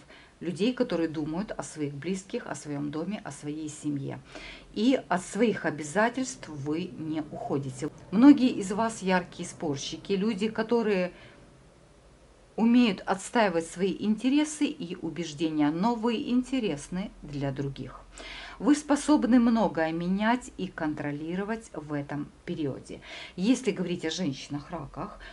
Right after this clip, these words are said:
то большое влияние на вашу жизнь в этом периоде имеет мужчина. Возможно, огненной стихии, это может быть Овен, Лев или Стрелец по гороскопу,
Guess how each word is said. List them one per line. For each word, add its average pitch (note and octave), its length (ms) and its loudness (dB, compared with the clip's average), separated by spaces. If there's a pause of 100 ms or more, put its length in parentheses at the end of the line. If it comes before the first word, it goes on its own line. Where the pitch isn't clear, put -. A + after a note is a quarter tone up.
то E3 100 -6
большое G#3 360 4
влияние G3 520 2
на D3 140 0
вашу D3 400 -6
жизнь F#3+ 460 -2
в D3+ 120 -4
этом D#3+ 360 0
периоде A#3+ 680 0
имеет D#3 440 -2
мужчина. D#3+ 440 -2
Возможно, E3 500 0
огненной C#3+ 520 -2
стихии, A3+ 520 -4
это - 280 -6
может D3 240 -4
быть C#3+ 200 -12
Овен, D3 380 -2
Лев E3 220 -2 (100)
или E3 220 -4
Стрелец E3+ 480 -8 (160)
по F#3 140 -2
гороскопу, D3 800 -6